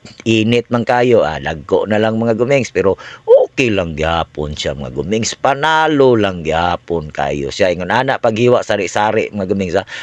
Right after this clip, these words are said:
Magic skill na pod atong gamit, mga gumings. Ah, tanawa, mga gumings.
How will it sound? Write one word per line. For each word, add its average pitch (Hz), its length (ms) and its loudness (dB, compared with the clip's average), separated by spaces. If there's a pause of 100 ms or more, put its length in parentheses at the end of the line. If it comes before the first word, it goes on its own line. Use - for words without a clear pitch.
(140)
Magic - 640 -8
skill 87 720 0
na 92 80 -4
pod 92 260 0
atong 101 460 0
gamit, 104 500 0 (380)
mga 123 400 0
gumings. 151 480 2
Ah, 76 240 -4
tanawa, 82 480 -2
mga 95 240 -2
gumings. 104 420 0